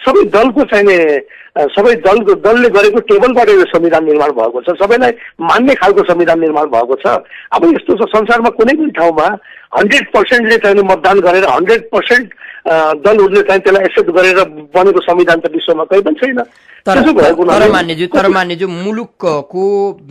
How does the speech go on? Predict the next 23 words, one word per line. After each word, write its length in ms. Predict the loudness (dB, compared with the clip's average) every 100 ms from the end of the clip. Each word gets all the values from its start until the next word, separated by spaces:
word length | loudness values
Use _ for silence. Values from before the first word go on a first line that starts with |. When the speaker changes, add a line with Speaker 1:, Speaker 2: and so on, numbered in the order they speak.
| -18 -18
Speaker 2:
भविष्यसँग 800 | -20 -16 -16 -14 -14 -14 -12 -10
अत्यन्तै 1200 | -8 -8 -10 -16 -16 -16 -12 -10 -10 -10 -10 -10 -12 -18 -20 _ _ _ _ -20
गहन 540 | -16 -10 -8 -8 -8 -10
ढङ्गबाट 420 | -10 -8 -8 -10
जोडिएका 680 | -16 -14 -12 -10 -10 -10
विषयहरूलाई 800 | -12 -14 -16 -14 -14 -16 -16 -14
राजनीतिक 720 | -14 -10 -10 -8 -10 -12 -14
निर्णय 340 | -10 -8 -8 -8
मात्रै 320 | -12 -14 -16
नबनाइदिएर 680 | -14 -14 -14 -16 -16 -18 -20
त्यसलाई 420 | -20 -12 -10 -10 _ _ _ _ -20
एक 100 | -12
खालको 280 | -10 -8 -10
छलफल 480 | -12 -10 -10 -8 -8
र 320 | -6 -8 -12 _ -20
गम्भीर 640 | -20 -14 -10 -8 -6 -6
बहसको 500 | -6 -8 -10 -14 -18
विषय 320 | -18 -14 -12
बनाएर 340 | -10 -10 -10 -12
नागरिकका 600 | -10 -10 -8 -8 -6 -6
बिचमा 380 | -8 -12 -12
पुगिदिएको 640 | -12 -14 -14 -12 -12 -12 -16
भए 360 | -16 -16 -16